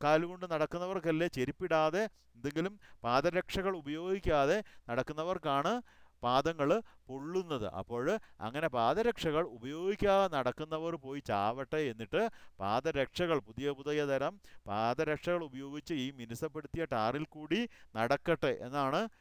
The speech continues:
സുഗതകുമാരി കളിയാക്കുന്നത്. ഇനിയോ, വഴിയോര പൂക്കളെപ്പറ്റി സംസാരിക്കുന്നത് വിഡ്ഢിത്തമാണെന്ന് അറിയാഞ്ഞിട്ടല്ല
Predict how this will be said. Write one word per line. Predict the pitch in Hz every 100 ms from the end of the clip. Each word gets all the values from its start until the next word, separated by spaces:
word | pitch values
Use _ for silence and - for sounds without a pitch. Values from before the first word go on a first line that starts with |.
| - 127
സുഗതകുമാരി | 120 135 135 131 135 151 226 -
കളിയാക്കുന്നത്. | 113 160 185 127 110 95 85 - _ _ _ _ _ _ _ -
ഇനിയോ, | 139 147 143 143 127 _ _ _
വഴിയോര | 135 147 175 196 220 247
പൂക്കളെപ്പറ്റി | - 156 - 151 147 160 147
സംസാരിക്കുന്നത് | 135 113 139 156 170 - 135 131 131
വിഡ്ഢിത്തമാണെന്ന് | 117 117 147 180 226 160 120 117 120
അറിയാഞ്ഞിട്ടല്ല | - 95 107 123 156 170 117 117 123